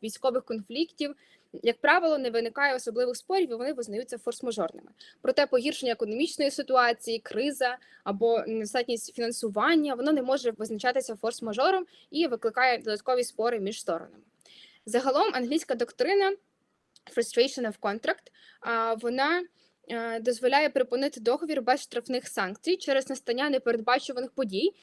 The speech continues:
і її можна поділити на три категорії: неможливість виконання контракту, impossibility, незаконність виконання контракту, illegality, і знищення мети контракту, frustration of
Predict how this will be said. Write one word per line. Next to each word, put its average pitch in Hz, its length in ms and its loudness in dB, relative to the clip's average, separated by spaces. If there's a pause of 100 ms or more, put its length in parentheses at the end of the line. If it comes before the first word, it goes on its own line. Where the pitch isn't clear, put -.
(140)
і - 80 -4
її 320 200 4
можна 294 280 2
поділити 240 520 0
на 247 220 2
три 254 240 -2
категорії: 220 680 -4 (320)
неможливість 214 680 2
виконання 254 460 -4
контракту, 285 520 0
impossibility, 262 880 0 (260)
незаконність 233 640 0
виконання 240 400 -2
контракту, 262 520 -2
illegality, 254 760 0 (260)
і 330 100 8
знищення 294 540 0
мети 240 280 0
контракту, 226 600 -4
frustration 233 420 -4
of 220 100 -8